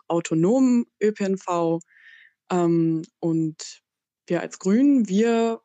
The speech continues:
fordern zum Beispiel, dass, ähm, Orte mit einer Bevölkerung von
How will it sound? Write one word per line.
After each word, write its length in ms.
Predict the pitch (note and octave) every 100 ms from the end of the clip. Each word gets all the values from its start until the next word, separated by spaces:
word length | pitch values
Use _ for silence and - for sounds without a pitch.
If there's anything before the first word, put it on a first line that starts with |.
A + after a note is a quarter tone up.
| _
fordern 380 | - E3+ G#3 G3+
zum 120 | G3+
Beispiel, 800 | F3 E3+ F3 - E3+ E3+ E3+ E3+
dass, 560 | F3 D#3 D#3 - - - _
ähm, 400 | D#3+ D#3 D#3 D#3 -
Orte 540 | E3+ A#3 B3+ A#3+ A3+
mit 220 | A3+ F3+ -
einer 380 | D#3+ D#3+ D#3 D#3+
Bevölkerung 520 | - - G#3 F3 F3
von 360 | E3+ D#3 D#3 E3